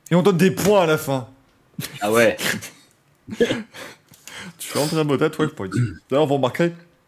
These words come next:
Speaker 1: quand même, petit aparté, c'est très bon pour, euh, Amaury Cordel qui a réussi à marquer, euh, euh, douze points, ce qui n'était pas forcément le cas de la Belgique à l'Eurovision. Alors, euh, si on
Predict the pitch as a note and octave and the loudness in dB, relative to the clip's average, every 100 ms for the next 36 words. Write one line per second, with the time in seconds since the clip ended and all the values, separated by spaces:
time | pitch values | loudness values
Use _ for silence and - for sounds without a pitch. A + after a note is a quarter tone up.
0 | _ _ _ - - - B2 B2 G#2+ A2 | _ _ _ -20 -16 -8 -8 -8 -12 -16
1 | G#2+ C#3 C#3+ - A#2 C3 A#2 F#2+ F#2 F#2 | -14 -12 -14 -12 -10 -8 -6 -6 -6 -8
2 | G#2+ G#2 A2+ G#2 A2 D3 A#2 G2+ - A2 | -6 -4 -4 0 0 0 -2 -2 -4 -8
3 | F#2+ D3 C3 F#2 - _ _ _ _ _ | -8 -6 -6 -8 -12 _ _ _ _ _
4 | _ G#2+ F#2+ B2 B2 F3 - - G#3 A#2+ | _ -18 -14 -12 -8 -8 -6 -6 -6 -8
5 | A#2+ D#3 B2+ A#2+ A#2+ B2+ F#3+ D3 C#3 F3+ | -6 -6 -6 -6 -6 -4 0 0 0 -2
6 | F3+ D3+ B2+ G2 G2+ - B3+ F3 A2 - | -4 -4 -6 -6 -2 2 4 2 0 -8
7 | - - _ _ C#3 C3+ C3+ C3 C3 C3 | -16 -16 _ _ 0 2 2 2 2 2
8 | B2+ C3+ - - - - - - - _ | 2 0 -2 -4 -8 -20 -20 -20 -20 _
9 | _ _ _ _ _ - | _ _ _ _ _ -16